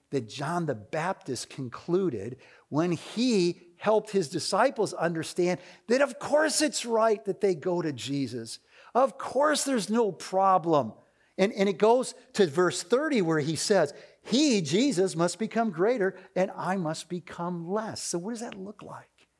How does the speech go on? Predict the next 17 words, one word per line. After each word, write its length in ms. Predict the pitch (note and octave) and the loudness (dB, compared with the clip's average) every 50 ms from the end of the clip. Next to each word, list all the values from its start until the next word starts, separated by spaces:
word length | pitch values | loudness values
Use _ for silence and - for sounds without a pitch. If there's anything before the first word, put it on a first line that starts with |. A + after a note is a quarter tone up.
| _ _ _ _ _ _ | _ _ _ _ _ _
What 40 | _ | _
does 100 | - B3+ | -8 -6
that 100 | C#4 C#4 | -6 -6
look 260 | G#3+ G3+ A#3+ A#3+ - | -4 -6 -6 -6 -6
like 240 | - A#3+ D#3+ A#2+ - | -6 -6 -6 -6 -8
in 140 | - A2+ A2+ | -10 -10 -10
our 120 | A#2 A#2+ | -10 -10
lives? 360 | A#2 A#2+ B2 B2+ C3+ D3 C#3 - | -10 -12 -12 -14 -14 -14 -12 -10
For 120 | - D#3 | -10 -10
Jesus 600 | C3+ A#2+ B2+ E3+ G#3+ A#3+ A#3 A#3+ C#4 C4 F#3 - - - - - - _ - | -10 -10 -8 -6 -4 -4 -2 -2 -2 -2 -4 -6 -12 -20 -20 -20 -20 _ -10
to 100 | - D#3 | -8 -8
grow 300 | A#2+ G#2+ D3+ E3 F#3 G3+ | -4 0 0 2 2 2
to 100 | G#3 G3 | 0 -2
become 380 | F#3 F3+ - - E3 C3+ B2 | -4 -6 -6 -6 -6 -6 -6
greater 440 | A2 G#2 C3 C#3 D#3 E3+ F3 F#3+ G3+ | -6 -4 -2 -2 0 0 0 0 -2
and 280 | - - C#3 B2 A#2+ G#2 | -2 -4 -8 -8 -8 -8
greater, 580 | G#2 B2 C3+ C3+ C3 A2+ F#2+ A2 A2+ A2+ - | -6 -2 0 0 0 -2 -4 -6 -12 -16 -18